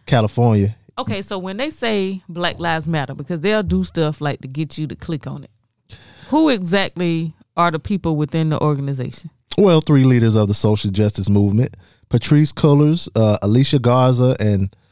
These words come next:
Speaker 1: Melina Abdullah, recorded a video last June outside of the secretly bought home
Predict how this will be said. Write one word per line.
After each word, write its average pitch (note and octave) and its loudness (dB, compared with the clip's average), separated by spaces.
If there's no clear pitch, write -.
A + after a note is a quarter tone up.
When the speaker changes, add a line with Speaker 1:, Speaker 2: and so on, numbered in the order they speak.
Speaker 1:
Melina B2 4
Abdullah, A#2+ 2
recorded D3+ 2
a G#2+ 2
video D3 4
last C3 4
June C#3 4
outside A#2 2
of G#2+ 0
the G2 0
secretly F3+ 2
bought D3 2
home C3 4